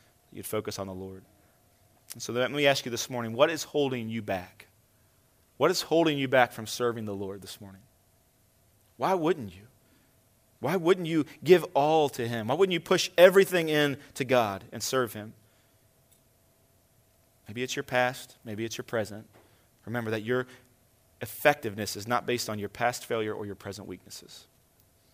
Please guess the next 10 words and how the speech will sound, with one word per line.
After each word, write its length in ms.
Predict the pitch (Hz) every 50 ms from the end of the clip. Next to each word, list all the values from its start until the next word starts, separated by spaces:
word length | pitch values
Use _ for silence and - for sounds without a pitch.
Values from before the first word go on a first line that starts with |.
| _ _ _ _ _ _ _ _ _ _ _ _ _ - - -
So 240 | - - 110 110 110
th-, 180 | 110 117 120 - _ _ _ _ _ _ _ _ _ _ _
that 140 | - 147 165
challenge 520 | - - - 147 143 151 151 135 127 117 107
there, 400 | 120 120 117 117 117 123 143 - - _ _ _ _ _ _ _ _ _ _ _ _ _ _ _ _ _ _
God's 280 | - 135 135 143 127 - -
answer 440 | 139 147 160 170 156 - - 139 131
to, 300 | - - - 123 117 110
to 180 | - - 120
Moses 640 | 117 123 131 139 147 110 110 113 127 - - - -